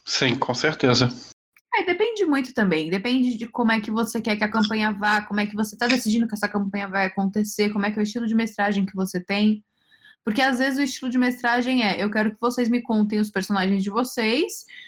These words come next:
Speaker 2: e aí eu vou criar uma aventura acima disso, talvez. Ou eu vou
Speaker 1: Uhum.
Speaker 2: apresentar pra você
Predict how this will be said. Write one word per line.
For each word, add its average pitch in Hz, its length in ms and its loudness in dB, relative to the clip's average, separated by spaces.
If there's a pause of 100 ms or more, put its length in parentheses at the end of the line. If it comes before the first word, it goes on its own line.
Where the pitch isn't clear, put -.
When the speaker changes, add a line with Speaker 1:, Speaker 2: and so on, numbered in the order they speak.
(320)
Speaker 2:
e 233 100 -2
aí 240 200 4
eu 285 100 0
vou 285 140 0
criar 269 240 0
uma 285 100 4
aventura 269 400 0
acima 269 320 2
disso, 214 480 0 (120)
talvez. 185 600 0 (320)
Ou 208 140 -2
eu 226 100 2
vou 240 100 4
Speaker 1:
Uhum. 233 60 6
Speaker 2:
apresentar 247 320 6
pra 240 100 2
você 220 800 0